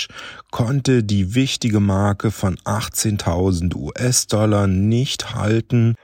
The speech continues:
und liegt jetzt wieder leicht unterhalb bei etwa siebzehntausendachthundert U-S-Dollar. Ein sehr ähnliches Bild zeigte auch Ethereum.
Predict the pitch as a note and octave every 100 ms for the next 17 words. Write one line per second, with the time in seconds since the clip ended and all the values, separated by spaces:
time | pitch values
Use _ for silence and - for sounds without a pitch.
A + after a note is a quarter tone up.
0 | - _ _ A2+ E2+ F2 G#2+ - - F#2
1 | F2+ - F2 E2 D#2+ D#2+ E2 D#2 G#2 -
2 | - F#2+ F#2 F2+ D#2+ D2 D#2 D#2+ D#2+ -
3 | - - C#2+ D2+ D2 C#2+ - E2 - D2+
4 | D#2 E2+ - D#2+ D#2 D2+ C#2 E2+ D2+ -
5 | D#2+ D2+ - - D#2 C#2+ D2 - F2 -
6 | D2 - - C#2+ C#2 C#2 D2 _ _ -
7 | - - - _ C3+ C3+ B2+ A2+ B2 A#2+
8 | A2 A2 - - G2+ G2+ F#2+ - - F2
9 | - - D2+ F2+ F2+ - - - - C3+
10 | C3+ C3 A#2+ B2+